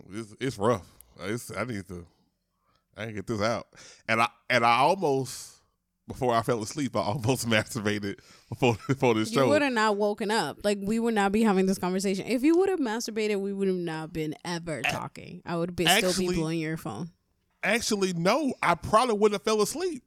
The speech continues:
Speaker 2: Oh, yeah, true,
Speaker 1: Because
Speaker 2: 'cause you were busy
Speaker 1: for,
Speaker 2: and
Speaker 1: for me, it, it wakes me up.
Speaker 2: Oh.
Speaker 1: I don't fall asleep.
Speaker 2: Oh,
Speaker 1: I,
Speaker 2: I know.
Speaker 1: I have to be like, this very, it's a very rare occasion when I masturbate and I, and I
Speaker 2: <clears throat>
Speaker 1: actually fall asleep. If I,
Speaker 2: I fall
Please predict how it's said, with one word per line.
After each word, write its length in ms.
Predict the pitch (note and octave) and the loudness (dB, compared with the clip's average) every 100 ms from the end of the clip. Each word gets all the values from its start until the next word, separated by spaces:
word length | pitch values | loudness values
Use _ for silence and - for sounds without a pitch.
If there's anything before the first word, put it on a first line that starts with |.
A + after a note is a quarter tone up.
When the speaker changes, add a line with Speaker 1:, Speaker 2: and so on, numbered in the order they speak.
| _ _ _ - | _ _ _ -10
Speaker 2:
Oh, 180 | A#3+ B3+ | -6 -6
yeah, 180 | D4+ E4 | -4 -4
true, 0 | |
Speaker 1:
Because 300 | - F#3 D#3+ | 0 2 0
Speaker 2:
'cause 120 | F#3+ | -4
you 100 | F#3+ | -8
were 80 | F3+ | -10
busy 200 | F3 F#3+ | -10 2
Speaker 1:
for, 140 | F#3 E3+ | 4 4
Speaker 2:
and 160 | D#3+ | 2
Speaker 1:
for 100 | F3+ F3 | 0 2
me, 220 | A#3 A#3+ | 0 2
it, 140 | E3 D#3+ | 0 4
it 140 | D#3 | 2
wakes 220 | E3 D#3 D#3+ | 4 0 -2
me 160 | E3 | -2
up. 180 | B3 - _ _ _ _ _ A#2 | -2 -6 _ _ _ _ _ -12
Speaker 2:
Oh. 460 | A2 F#2 C2+ - F3 - _ - | -10 -10 -14 -16 -18 -20 _ 0
Speaker 1:
I 80 | C#3+ | 2
don't 160 | F3 | 2
fall 200 | - A3 | 0 -2
asleep. 340 | F3+ G#2 F#2 _ - | -2 -6 -8 _ -2
Speaker 2:
Oh, 60 | B2+ | 2
Speaker 1:
I, 60 | D3 | 2
Speaker 2:
I 100 | E3 | 0
know. 100 | F#2 | -4
Speaker 1:
I 260 | B2+ D#3 D#3 | 2 2 4
have 160 | D#3+ D3+ | 0 0
to 60 | |
be 140 | B2 A2+ | -6 -4
like, 320 | G2+ G2 - _ _ _ _ _ _ _ _ _ _ _ _ _ - | -2 -4 -8 _ _ _ _ _ _ _ _ _ _ _ _ _ -4
this 200 | C#3 A2+ | -4 0
very, 260 | C3 D3+ - | 2 0 0
it's 140 | B2+ | -2
a 100 | A2 | -2
very 340 | G2 C3+ C3 G#2 | 2 2 2 2
rare 220 | A#2+ A2+ | 2 2
occasion 580 | G#2+ - A2 F2+ F2 F2 | 0 -6 -6 -6 -8 -8
when 300 | F#2 F#2 F2+ - | -6 -6 -8 -8
I 100 | F#2+ | -6
masturbate 560 | G2 F#2+ - F2+ F2+ F#2+ | -2 -4 -4 -8 -8 -6
and 120 | F#2 | -8
I, 40 | F#2 | -6
and 160 | G2 F#2 | -6 -4
I 80 | E2+ - | -6 -6
Speaker 2:
<clears throat> 60 | F#2 | -6
Speaker 1:
actually 220 | F2+ F#2 | -6 -6
fall 200 | F#2+ F2 | -6 -6
asleep. 360 | E2+ F#2 D#2+ - - | -6 -10 -12 -16 -14
If 100 | G2 | -6
I, 100 | F#2 | -6
Speaker 2:
I 20 | |
fall 160 | - | -6